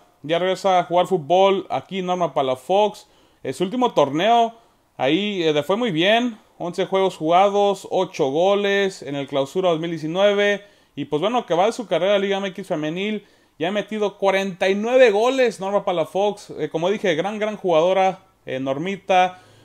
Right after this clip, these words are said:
Eh, usará el número once, Norma Palafox. Y pues bueno, hay que ver qué puede hacer este torneo.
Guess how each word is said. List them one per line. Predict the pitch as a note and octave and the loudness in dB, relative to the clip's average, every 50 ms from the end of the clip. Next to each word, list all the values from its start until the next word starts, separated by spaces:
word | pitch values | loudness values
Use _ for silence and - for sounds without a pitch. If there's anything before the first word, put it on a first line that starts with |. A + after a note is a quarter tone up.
| _ _ _ | _ _ _
Eh, | - C#3 C#3+ | -6 -4 -4
usará | C#3+ C#3 - D3 E3+ F#3 | -4 -4 0 2 2 2
el | F#3+ F#3+ | 2 2
número | G3 G3 F#3+ F3+ E3+ D#3+ - - - | 0 -2 0 2 2 0 0 -2 -2
once, | G#3+ G#3 G#3 G#3 G#3 - - - G3 G3 F#3 | 2 2 2 2 0 -4 -6 -4 -2 -2 0
Norma | F#3 F3+ F3+ F3+ E3 | -2 -2 -2 -2 -2
Palafox. | D3+ D#3 D3 C#3 C#3 - - G3 G#3+ G#3+ G#3 - - _ _ _ _ _ _ | -2 -2 -2 -2 -4 -2 -2 0 0 0 -2 -6 -16 _ _ _ _ _ _
Y | - C3+ | -16 -12
pues | C3 - D3 C#3 | -6 -6 -4 0
bueno, | E3 F#3+ G3 F#3+ E3 C#3 B2+ - _ _ _ _ _ _ _ _ - | 0 0 2 2 0 0 0 -6 _ _ _ _ _ _ _ _ -10
hay | - D3+ D#3 | -6 -6 -6
que | - F#3 | -2 -2
ver | F#3 F3+ E3 | -2 -2 -2
qué | E3+ | -4
puede | E3+ - F#3 F#3 | -4 -2 0 -2
hacer | F3 F#3 F#3 F3+ | 0 -2 -2 -4
este | F3+ F3+ F#3+ F3 | -4 -4 -6 -6
torneo. | D3 - D3 C#3+ C#3+ D#3 F3+ G3 G3 G3 G3 G3 F#3+ F3+ F3 | -2 -2 -4 -2 -2 -2 0 2 4 4 4 4 2 0 -4